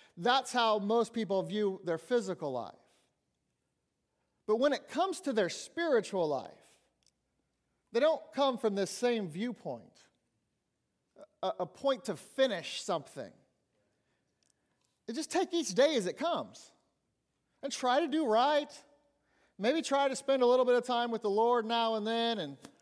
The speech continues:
hope God is pleased when it's all said and done. Hope I did something right.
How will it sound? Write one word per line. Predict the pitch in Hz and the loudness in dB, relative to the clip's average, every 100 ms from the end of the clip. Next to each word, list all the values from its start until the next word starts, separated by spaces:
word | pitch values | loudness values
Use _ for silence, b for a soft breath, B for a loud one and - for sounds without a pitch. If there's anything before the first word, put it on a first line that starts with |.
| b b b b | b b b b
hope | - 262 302 302 175 160 | -6 4 4 4 0 4
God | 254 247 233 | 6 6 4
is | 214 | 2
pleased | - 220 202 170 131 110 - - _ _ _ _ | -4 0 2 2 -2 -8 -14 -20 _ _ _ _
when | - 240 247 | -2 2 2
it's | - | 2
all | 269 277 247 | 4 4 2
said | - 226 196 | 4 4 4
and | 165 | 0
done. | 139 104 - _ _ _ _ _ _ _ _ _ _ - | -2 -4 -12 _ _ _ _ _ _ _ _ _ _ 0
Hope | 381 403 - | 4 4 6
I | 320 | 4
did | 233 277 214 | 6 2 2
something | - 247 220 202 | 0 0 2 0
right. | 156 120 - - | 0 0 -6 -16